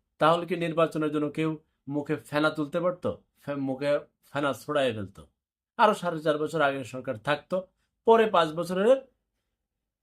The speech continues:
ইলেকশনের আয়োজনের ব্যাপারে যত কে আসবে না আসবে,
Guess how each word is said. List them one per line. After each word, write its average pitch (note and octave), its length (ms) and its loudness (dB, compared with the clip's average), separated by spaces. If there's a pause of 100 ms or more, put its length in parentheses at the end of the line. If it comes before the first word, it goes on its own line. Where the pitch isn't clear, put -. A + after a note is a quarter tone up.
(180)
ইলেকশনের F#3+ 500 2
আয়োজনের D3+ 460 2
ব্যাপারে D3+ 360 0
যত C3+ 200 -2
কে C3+ 240 0
আসবে C3 300 0
না B2+ 100 0
আসবে, B2+ 220 -6